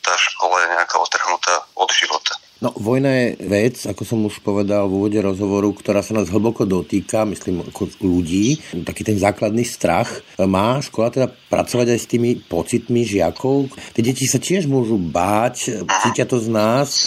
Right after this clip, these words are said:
Speaker 2: otriasa sa im ten bezpečný svet, pýtajú sa, čo sa to vlastne deje.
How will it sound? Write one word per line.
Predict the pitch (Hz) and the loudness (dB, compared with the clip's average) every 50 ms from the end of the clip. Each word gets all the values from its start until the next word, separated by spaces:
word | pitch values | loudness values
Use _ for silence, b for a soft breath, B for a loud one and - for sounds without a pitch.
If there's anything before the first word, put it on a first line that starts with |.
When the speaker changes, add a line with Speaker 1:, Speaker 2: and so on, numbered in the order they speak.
| B B B B B B B - | B B B B B B B -2
Speaker 2:
otriasa | 87 - - 120 127 120 - - 117 - | -2 0 2 0 0 0 0 -2 -2 0
sa | - 120 117 | 0 0 2
im | 110 | 0
ten | 107 - - 113 110 110 104 | -2 -4 -2 -2 0 2 2
bezpečný | 98 117 - - - 123 120 - 127 120 117 | 0 0 0 0 -2 -2 0 0 0 0 0
svet, | - - - 95 98 101 110 117 - - - | 0 -2 0 2 2 2 2 0 -2 -4 -2
pýtajú | 135 131 120 117 110 110 107 - 107 110 113 | 0 0 2 0 2 0 0 0 0 0 0
sa, | - - | 0 -2
čo | 110 - 110 | -2 -2 -4
sa | 104 - 120 | -4 -4 -2
to | - - | 0 0
vlastne | 107 101 104 104 - - 131 120 | 2 2 0 0 0 0 0 0
deje. | 107 98 101 107 113 123 | 2 2 2 2 2 0